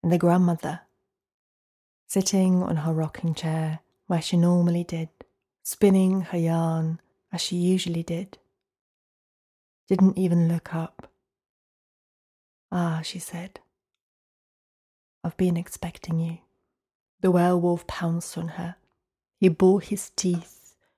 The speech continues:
and dug his claws in. It didn't take long for life to leave her body.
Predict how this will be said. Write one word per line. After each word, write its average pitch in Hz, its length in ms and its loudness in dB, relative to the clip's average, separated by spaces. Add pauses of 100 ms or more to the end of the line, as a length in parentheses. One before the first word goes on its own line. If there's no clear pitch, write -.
(200)
and 180 160 6
dug 175 320 4
his - 240 -10
claws 170 480 0
in. 165 260 -4 (680)
It 165 100 -6
didn't 175 280 0
take 170 300 -8
long 170 320 -2 (880)
for - 80 -4
life 175 460 -2
to - 120 -20
leave 170 200 -2
her - 140 -16
body. 175 440 -8